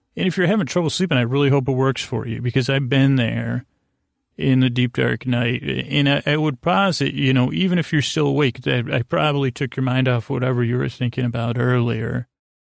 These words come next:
And the main message, you know, I've, I've had a lot of sleepless nights. Uh, matter of fact, last night I would do, like, uh, so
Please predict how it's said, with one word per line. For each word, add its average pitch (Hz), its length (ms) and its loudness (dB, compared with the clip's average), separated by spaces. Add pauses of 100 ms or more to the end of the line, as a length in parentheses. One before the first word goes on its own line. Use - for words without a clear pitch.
(600)
And 160 220 0
the 156 80 0
main 175 220 2
message, 127 400 0
you 160 160 0
know, 147 120 2
I've, 143 280 0
I've 147 220 0
had 156 160 2
a 131 40 0
lot 135 280 0
of 127 100 0
sleepless 127 560 0
nights. 123 500 -4
Uh, 127 240 -4
matter 127 300 2
of 117 60 -4
fact, 127 260 -2
last 127 400 0
night 123 260 -2
I 120 160 -2
would 117 140 -4
do, 131 140 -4
like, 127 380 -2
uh, 135 420 -4
so 131 500 0